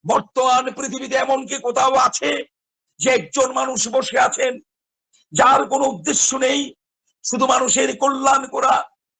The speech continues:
মানুষকে ভালোর পথে উন্নীত করা, মানুষকে জীবনে বৃদ্ধির পথে এগিয়ে দেওয়া? এই ধারা আজ অবধি সারা পৃথিবীর কোথাও কি কেউ দেখেছেন? দেখেন নাই।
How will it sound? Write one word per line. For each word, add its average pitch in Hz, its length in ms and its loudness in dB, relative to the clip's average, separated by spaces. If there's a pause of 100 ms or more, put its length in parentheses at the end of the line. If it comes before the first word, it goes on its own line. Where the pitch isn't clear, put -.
(100)
মানুষকে 254 500 0
ভালোর 269 400 2
পথে 269 160 -2
উন্নীত 294 360 -6
করা, 254 380 0 (420)
মানুষকে 247 480 -2
জীবনে 262 320 -2
বৃদ্ধির 269 540 -2
পথে 262 160 0
এগিয়ে 262 400 0
দেওয়া? 220 340 -2 (600)
এই 214 400 0
ধারা 180 340 -2
আজ 175 480 0
অবধি 170 580 -6 (800)
সারা 175 640 0
পৃথিবীর 156 600 -6
কোথাও 156 300 -6
কি 156 160 -18
কেউ 147 200 -10
দেখেছেন? 143 500 -12 (880)
দেখেন 156 260 -2
নাই। 131 360 -2